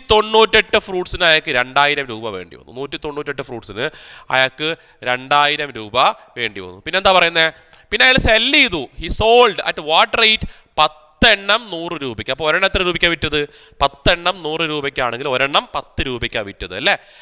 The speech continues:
അപ്പോൾ ഒരെണ്ണം പത്ത് രൂപയ്ക്കാണ് വിറ്റതെങ്കിൽ അയാൾ നൂറ്റി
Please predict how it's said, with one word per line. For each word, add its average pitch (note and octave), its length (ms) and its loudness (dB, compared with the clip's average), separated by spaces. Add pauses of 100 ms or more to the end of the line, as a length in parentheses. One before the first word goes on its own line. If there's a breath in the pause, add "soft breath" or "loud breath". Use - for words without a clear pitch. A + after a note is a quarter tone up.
(140 loud breath)
അപ്പോൾ F#3+ 180 -2
ഒരെണ്ണം B3 380 4
പത്ത് A#3 260 0
രൂപയ്ക്കാണ് A#3 340 2
വിറ്റതെങ്കിൽ F#3 760 -2
അയാൾ D#3 320 2 (120)
നൂറ്റി F3 260 -10